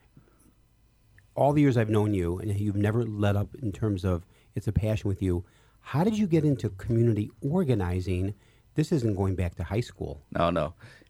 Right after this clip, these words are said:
Speaker 2: No, it, it actually, uh, I was in, uh, the seminary for both high school and college.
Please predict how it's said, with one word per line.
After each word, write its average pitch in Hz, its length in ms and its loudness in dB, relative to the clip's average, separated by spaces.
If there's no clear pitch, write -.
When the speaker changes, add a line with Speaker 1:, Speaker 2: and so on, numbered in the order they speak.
Speaker 2:
No, 98 260 2
it, 101 200 -4
it 98 220 0
actually, 110 580 4
uh, 95 360 6
I 90 100 2
was 90 180 -2
in, 104 240 0
uh, 90 200 0
the 87 120 -12
seminary 117 540 8
for 101 120 0
both 92 220 4
high 92 160 2
school 90 300 0
and 85 180 0
college. 90 600 -6